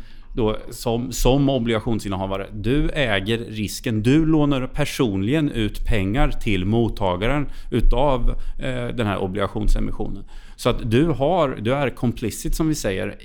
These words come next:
i termer utav vad dina obligationspengar används till.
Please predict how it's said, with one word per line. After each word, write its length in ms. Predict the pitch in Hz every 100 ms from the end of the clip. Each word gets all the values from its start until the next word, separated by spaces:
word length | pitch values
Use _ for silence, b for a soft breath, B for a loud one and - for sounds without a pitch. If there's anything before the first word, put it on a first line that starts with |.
| -
i 80 | 110
termer 480 | - 123 98 98
utav 320 | - 113 107 95
vad 440 | 95 95 95 110
dina 240 | 104 98
obligationspengar 800 | 101 98 95 - 104 - 98 92
används 500 | 107 123 107 143 165
till. 180 | - 110